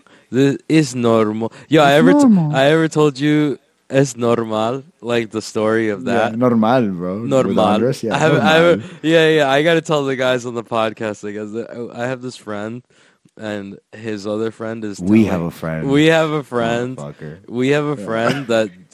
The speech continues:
Speaker 1: Sebastian hasn't seen in four fucking years.
Speaker 2: No one's
Speaker 1: Or
Speaker 2: seen him in four
Speaker 1: or
Speaker 2: years,
Speaker 1: talked
Speaker 2: dude.
Speaker 1: to.
Speaker 2: <laughs> Relax,
Speaker 1: Uh,
Speaker 2: relax. No one has seen this man in four years.
Speaker 1: I've seen him. I, I,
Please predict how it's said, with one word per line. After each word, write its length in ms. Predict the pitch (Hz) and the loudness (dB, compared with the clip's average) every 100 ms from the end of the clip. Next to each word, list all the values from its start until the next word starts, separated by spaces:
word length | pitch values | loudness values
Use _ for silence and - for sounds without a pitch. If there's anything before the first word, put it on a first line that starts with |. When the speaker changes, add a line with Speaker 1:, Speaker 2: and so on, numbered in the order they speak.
| _ | _
Speaker 1:
Sebastian 640 | 113 - 110 110 110 - 113 | -14 -10 -4 -2 -2 -6 -8
hasn't 260 | 107 104 | -8 -10
seen 220 | - 107 104 | -12 -10 -8
in 100 | 98 | -10
four 540 | - - 104 107 107 | -14 -8 -2 0 -2
fucking 420 | - 107 98 101 | -2 -6 -6 -10
years. 680 | 92 92 95 98 107 113 - _ _ _ _ _ _ | -8 -8 -6 -6 -6 -8 -18 _ _ _ _ _ _
Speaker 2:
No 240 | 127 135 | 4 6
one's 200 | 156 160 | 8 8
Speaker 1:
Or 80 | 151 | 8
Speaker 2:
seen 80 | 143 | 6
him 180 | 131 120 | 6 4
in 80 | 120 | 4
four 320 | 120 143 156 | 4 4 6
Speaker 1:
or 40 | 156 | 6
Speaker 2:
years, 100 | 151 | 8
Speaker 1:
talked 500 | 220 131 131 214 160 | 6 8 8 6 6
Speaker 2:
dude. 420 | 143 151 - - - - | 2 4 4 2 -16 -14
Speaker 1:
to. 100 | - - _ | -14 -14 _
Speaker 2:
<laughs> 0 | |
Relax, 540 | 127 131 123 113 113 | 2 4 6 6 4
Speaker 1:
Uh, 60 | 135 | 2
Speaker 2:
relax. 260 | 113 101 101 | 2 2 0
No 300 | 113 120 123 | 2 6 6
one 160 | 123 | 4
has 180 | 120 113 | 2 -2
seen 280 | - 113 104 | 0 2 2
this 180 | 107 104 | 2 2
man 180 | 101 | 2
in 100 | 101 | 0
four 220 | 101 101 98 | 0 -2 0
years. 280 | 95 85 127 | 0 -2 -2
Speaker 1:
I've 200 | 147 147 | -2 -2
seen 340 | - 110 104 | -6 -6 -6
him. 340 | 107 101 104 107 | -6 -4 -4 -4
I, 180 | 113 - | -4 -6
I, 240 | 117 127 | -6 -6